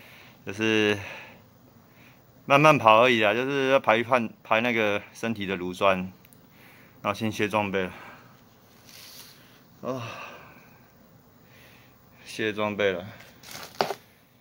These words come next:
口罩，第二次，明天再用一用，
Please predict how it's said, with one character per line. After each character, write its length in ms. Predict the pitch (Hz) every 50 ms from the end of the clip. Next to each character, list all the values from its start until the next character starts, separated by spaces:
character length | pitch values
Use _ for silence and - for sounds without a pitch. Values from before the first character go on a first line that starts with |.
| _ _ _ _ _ _ _ _ _ _ _ _
口 180 | - - 98 98
罩， 260 | 107 113 113 110 104 - - - - - - - _ _ - - - - - - - - - - - - - - - - - - - _ _ - - - - _ - - -
第 180 | 110 110 110
二 80 | 110 107
次， 280 | 101 - 113 107 98 101 - - - - - _ _ _ - - _ _ _ -
明 120 | 104 98 98
天 160 | 104 107 107
再 140 | 107 110 110
用 260 | 110 110 107 104 104
一 40 | 104
用， 260 | 104 104 98 95